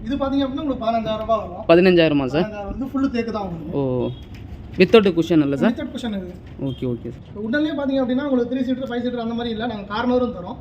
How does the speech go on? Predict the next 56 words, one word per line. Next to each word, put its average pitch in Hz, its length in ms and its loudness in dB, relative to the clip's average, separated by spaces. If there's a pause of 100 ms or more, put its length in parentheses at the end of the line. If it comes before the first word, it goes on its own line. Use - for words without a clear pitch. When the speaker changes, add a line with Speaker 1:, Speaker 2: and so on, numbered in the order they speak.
Speaker 2:
ஓகே. 147 240 2
Speaker 1:
இந்த 196 200 -2
கார்னருமே 285 440 -2
பாத்தீங்க 262 240 0
அப்படின்னா, 247 260 0
ஃபுல்லா 269 320 -4
உங்களுக்கு 233 300 2
வந்து 233 120 2
ஃபுல் 247 240 -2
தேக்கு. 233 320 0 (160)
Speaker 2:
ஓகே. 147 260 2 (180)
Speaker 1:
with 208 240 -10
cushion. 240 340 -2 (280)
Speaker 2:
ஓ. 147 120 0 (380)
Speaker 1:
இந்த, 208 220 -2
அஹ், 202 240 -4
டிசைனே 294 320 2
பாத்தீங்க 262 280 0
அப்படின்னா, 269 180 0
ஒரு, 233 140 2
உங்களுக்கு 214 340 -2
ஒரு 208 80 -4
யூனிக்கான 262 360 2
டிசைனா 214 300 2
இருக்கும். 180 320 -6
Speaker 2:
ஓ, 151 120 2 (120)
Speaker 1:
இதோட 127 160 -2
Speaker 2:
சூப்பரா - 260 2
Speaker 1:
பிரைஸ் - 140 6
Speaker 2:
இருக்கு 294 120 4
சார். 269 100 0
Speaker 1:
பாத்தீங்க 254 200 0
அப்படின்னா, 277 180 0
உங்களுக்கு 247 180 0
ஃபார்ட்டி 226 220 -4
டூ 247 160 -2
தௌசண்ட் 233 300 -2
வரும். 170 240 -6 (140)
Speaker 2:
நாற்பத்தி 165 320 4
ரெண்டாயிரமா 143 320 4
சார்? 160 180 0
Speaker 1:
நாற்பத்தி - 0 -
ரெண்டாயிரமா 190 320 -4
வரும். 160 280 -14
Speaker 2:
ஓகே, 147 220 4
ஓகே 127 220 0
Speaker 1:
இந்த - 60 4
Speaker 2:
சார். 311 160 4
Speaker 1:
பிக்சர் 285 220 -4
கிடையாது, 254 260 -2
இதுலயே 277 180 -4
உங்களுக்கு 240 180 -2
நெகோஷியபிள் 220 340 -6
இருக்கு. 185 240 -8 (100)
Speaker 2:
ஓ, 160 160 6
அப்படியா? 147 320 4